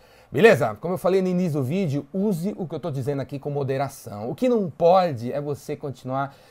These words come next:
tendo um catálogo de preços, um catálogo de produtos, de serviços, soluções,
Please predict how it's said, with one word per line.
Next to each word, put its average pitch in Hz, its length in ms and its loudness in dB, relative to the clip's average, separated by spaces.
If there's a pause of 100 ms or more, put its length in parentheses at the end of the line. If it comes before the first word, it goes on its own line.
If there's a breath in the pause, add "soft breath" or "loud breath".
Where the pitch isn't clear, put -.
(100)
tendo 139 200 -2
um 131 80 -4
catálogo 131 500 -2
de 117 120 -6
preços, 135 540 -6
um 123 80 -8
catálogo 123 460 -4
de 107 80 -8
produtos, 110 520 -8
de 95 60 -16
serviços, 113 380 -4
soluções, 127 600 -6